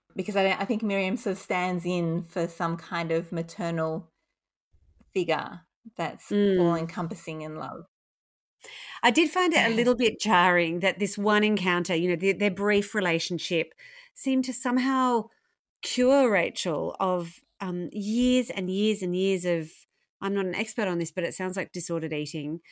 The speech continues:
Speaker 2: uh, almost overnight. Like, i-, is that a bit unrealistic? Like, the,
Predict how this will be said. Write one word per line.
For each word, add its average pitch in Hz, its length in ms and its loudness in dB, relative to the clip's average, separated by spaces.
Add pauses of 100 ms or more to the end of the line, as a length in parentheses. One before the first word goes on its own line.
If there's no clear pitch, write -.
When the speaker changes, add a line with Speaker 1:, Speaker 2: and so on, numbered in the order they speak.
(220)
Speaker 2:
uh, 233 140 6
almost 277 300 4
overnight. 208 640 2
Like, 202 200 -2
i-, - 200 -6
is 294 140 -2
that 330 120 -8
a 349 80 -10
bit 381 180 -4
unrealistic? 214 720 -2
Like, 277 140 -2
the, 247 160 4